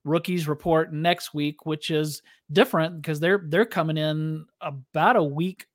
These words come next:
early, and I don't know that Kyle Shanahan's done that before, but, uh, that's kind of interesting that they're doing. Let's go back to the offseason, though. Did they make any moves that you think were either under the radar good or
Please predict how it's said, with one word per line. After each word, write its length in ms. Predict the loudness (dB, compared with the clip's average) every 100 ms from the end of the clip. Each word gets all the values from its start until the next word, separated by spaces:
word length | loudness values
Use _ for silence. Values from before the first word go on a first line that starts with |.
| _ 0
early, 540 | 2 2 0 0 -2 _ _ _
and 100 | 2
I 80 | 2
don't 140 | 2 0
know 140 | 0
that 120 | -2
Kyle 220 | -2 0 0
Shanahan's 540 | -2 -6 -4 -6 -6
done 280 | -2 -2 0
that 220 | -4 -6
before, 460 | -12 -6 -2 -2 -2
but, 480 | -4 -4 -4 -6
uh, 180 | -6 -4
that's 180 | -6 -6
kind 160 | -6 -8
of 80 | -6
interesting 640 | -8 -8 -8 -4 -2 -2
that 160 | -2 -2
they're 100 | -2
doing. 340 | 0 0 0 -4 -20 -20 -20 -20 _
Let's 300 | -8 2 2
go 120 | 4 4
back 200 | 4 2
to 100 | 4
the 140 | 6
offseason, 680 | 6 4 0 -2 0 -2 -2
though. 340 | 0 0 -2 -6 _ _ _ _ 0
Did 160 | 0
they 80 | 4
make 400 | 4 6 4 2 -2
any 240 | 2 4
moves 680 | 4 6 6 8 4 2 0
that 200 | 0 2
you 240 | 0 0
think 500 | 0 -2 -2 -2 -8
were 180 | -4 0
either 320 | 2 2 0 -4 0
under 200 | 4 4
the 100 | 4
radar 320 | 2 6 4
good 460 | 4 4 6 4 0 -2
or 260 | 0 0